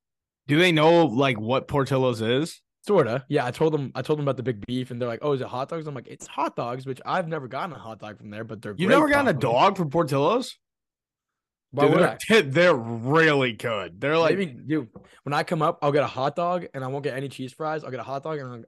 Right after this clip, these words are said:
Speaker 2: I'll get a big beef. <laughs>
Speaker 1: Yeah, I know. That's what I do sometimes. Well, you gotta get Chicago style, though. You gotta get loaded.
Speaker 2: Let's do it.
Speaker 1: Okay. Dude, why don't you
Speaker 2: Yeah.
Speaker 1: just order the whole menu, and then we'll do a food review?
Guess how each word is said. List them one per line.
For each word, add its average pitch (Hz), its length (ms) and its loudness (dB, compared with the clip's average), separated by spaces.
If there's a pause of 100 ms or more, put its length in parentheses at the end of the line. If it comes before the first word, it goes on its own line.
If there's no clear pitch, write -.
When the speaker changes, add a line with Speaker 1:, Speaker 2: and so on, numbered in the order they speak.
(100)
Speaker 2:
I'll - 20 -8
get 123 120 -6
a 117 40 -8
big 110 180 -8
beef. - 460 -10
<laughs> - 60 -20 (340)
Speaker 1:
Yeah, 175 140 4
I 190 60 6
know. 214 160 6
That's 131 240 -2
what 170 240 4
I 127 100 0
do 160 240 0
sometimes. 104 720 -8 (1040)
Well, 143 140 2
you 175 80 0
gotta 190 240 4
get 175 180 2
Chicago 156 520 0
style, 123 340 -4
though. 104 80 -6
You 117 120 -4
gotta 147 200 -2
get 131 180 -2
loaded. 104 440 -6 (420)
Speaker 2:
Let's 135 140 -8
do - 160 -2
it. 117 120 -8 (760)
Speaker 1:
Okay. 214 420 0 (520)
Dude, 196 220 2
why 135 160 4
don't 185 100 2
you 185 60 -6
Speaker 2:
Yeah. 208 80 2
Speaker 1:
just 175 100 0
order 185 220 4
the 170 100 4
whole 165 140 2
menu, 160 280 0
and 127 80 0
then 123 100 0
we'll 127 100 0
do 127 140 0
a 123 40 -2
food 131 160 -4
review? 98 380 -4